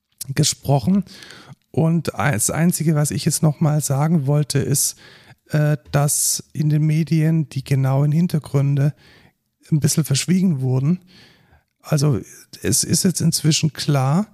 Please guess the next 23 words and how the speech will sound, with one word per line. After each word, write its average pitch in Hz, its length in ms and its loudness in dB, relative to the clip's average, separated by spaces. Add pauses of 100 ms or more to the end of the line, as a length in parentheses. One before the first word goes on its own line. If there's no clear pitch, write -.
(360)
dass 143 260 0
es 151 160 0
ein 143 540 0
WebEx-Videocall 143 1800 0
war 143 280 0
und 156 200 0
WebEx 147 400 -2
an 139 220 0
sich 185 320 -2
ist - 180 -2
eigentlich 143 500 -2
relativ 139 420 -2
sicher. - 340 -2 (680)
Und - 640 -2
dem 143 320 0
Angreifer 160 760 0
ist - 180 -2
es 143 100 0
auch 143 280 -2
nicht 147 520 -2
gelungen, 160 600 0 (420)
diesen 143 360 0
WebEx-Call 139 1160 0